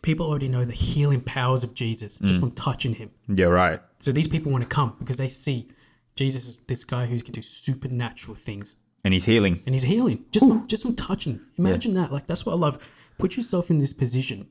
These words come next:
Speaker 1: We know Jesus, but put yourself in this position where there's this person who literally, when people touch him,
Speaker 2: Yeah.
Speaker 1: they're cured of their, their sicknesses and stuff.
Speaker 2: Ooh.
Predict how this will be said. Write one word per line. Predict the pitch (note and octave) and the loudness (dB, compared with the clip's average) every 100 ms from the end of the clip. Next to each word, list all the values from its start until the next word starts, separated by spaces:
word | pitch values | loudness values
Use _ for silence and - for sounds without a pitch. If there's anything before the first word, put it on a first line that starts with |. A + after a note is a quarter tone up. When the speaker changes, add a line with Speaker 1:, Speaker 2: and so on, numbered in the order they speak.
| _ | _
Speaker 1:
We | - F3+ | 0 2
know | D#3 D3 | 4 2
Jesus, | C#3 C3 - | 0 -4 -6
but | - | -6
put | C#3 | -6
yourself | - F3 D#3+ - | -4 -4 -4 -2
in | C#3+ | 0
this | - | 2
position | B2+ A#2 A#2 G#2 - - _ | 0 0 -2 -4 -8 -20 _
where | C3+ A#2+ - _ _ _ _ | 2 2 -2 _ _ _ _
there's | - E3 | 2 4
this | F3 | 2
person | - C3+ - G#2 G#2+ _ _ _ _ | 0 -2 -2 -6 -8 _ _ _ _
who | D3 B2+ | -2 0
literally, | B2 C#3 D3+ D3+ C3 A#2 A#2 _ _ | 0 0 2 2 2 -2 -8 _ _
when | A#2+ A#2 _ | -8 -8 _
people | - D#3 C3+ - | -4 -4 -4 -6
touch | - - D3+ - | -4 -2 -2 0
him, | A#2 E3 - | -2 -4 0
Speaker 2:
Yeah. | F#2 F2 - _ _ _ | 0 0 -6 _ _ _
Speaker 1:
they're | C3+ B2+ | -4 -4
cured | - - C3+ | -4 2 2
of | A#2+ | 2
their, | A#2 A2 - | -2 -6 -12
their | - G#2+ G2+ _ _ | -12 -12 -12 _ _
sicknesses | - - B2 A#2 A#2 - | -6 -4 -4 -6 -6 -10
and | F#2+ | -12
stuff. | - - - - | -12 -14 -18 -4
Speaker 2:
Ooh. | E2+ E2 | -4 -4